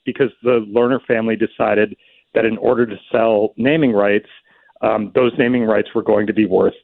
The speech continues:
X. They preferred taking zero over taking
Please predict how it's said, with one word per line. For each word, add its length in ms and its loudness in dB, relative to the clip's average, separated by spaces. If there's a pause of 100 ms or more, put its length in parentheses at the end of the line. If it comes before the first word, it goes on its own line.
(140)
X. 280 -6 (560)
They 140 2
preferred 760 0 (220)
taking 400 -4 (260)
zero 600 2 (420)
over 260 2
taking 600 -2